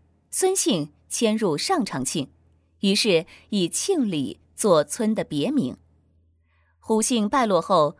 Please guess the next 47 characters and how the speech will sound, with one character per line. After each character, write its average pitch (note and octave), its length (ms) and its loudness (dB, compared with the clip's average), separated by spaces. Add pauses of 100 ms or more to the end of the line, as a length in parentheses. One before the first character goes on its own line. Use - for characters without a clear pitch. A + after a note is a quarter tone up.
(120)
胡 G3 220 0
村 A3+ 320 -2
改 G3 220 -2
称 G#3+ 200 -4
胡 B2+ 260 -6
家， B3 300 0 (460)
叶 D4 160 2
姓 G3+ 360 0 (160)
改 E3 180 2
村 E4+ 240 -4
名 E3+ 380 -2 (160)
为 D3 240 0
上 D4 340 -2
长 C3+ 220 -8
庆。 - 260 -6 (1040)
而 A3 140 6
沿 G3 220 2
着 F#3 240 4
西 A#3 180 -2
头 F#3 180 -2
村 G3+ 380 0
Y E4 260 2
字 D#4 200 2
形 D#3 280 -2
公 G3+ 240 0
路 E3+ 320 0
右 D#4+ 220 0
边 F#3 180 -4
前 - 220 -2
行， B2+ 300 -4 (520)
出 F4+ 140 0
村 F#4+ 160 -2
之 C4+ 160 -2
后 F3+ 320 2 (180)
有 G#3+ 140 2
两 G#3 200 2
个 F3 240 4
小 D3+ 300 0
自 - 160 0
然 F#3+ 160 0
村， G3+ 320 2 (260)
潘 E4+ 320 2
务 G#3 360 -2
和 E3+ 360 -2
下 D#4 280 0
叶 E4 180 0
崎。 D#3 400 -4